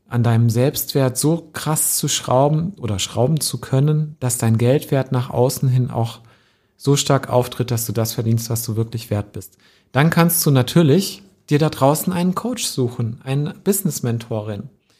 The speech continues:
Und genau das ist das, was wir den ganzen Tag über machen. Damit verdienen wir unser Geld, weil wir Menschen die Abkürzung da draußen zeigen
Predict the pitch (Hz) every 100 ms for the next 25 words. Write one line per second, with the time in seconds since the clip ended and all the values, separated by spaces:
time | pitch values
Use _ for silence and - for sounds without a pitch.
0 | _ _ _ - 139 143 147 165 156 156
1 | 135 123 123 156 151 139 127 135 131 151
2 | 160 160 156 175 160 165 190 127 117 123
3 | 135 175 180 - 139 147 151 151 156 139
4 | 131 110 120 175 - - - 131 127 127
5 | 143 - 151 156 160 - - 117 - 110
6 | 101 - 101 104 110 - 113 113 156 196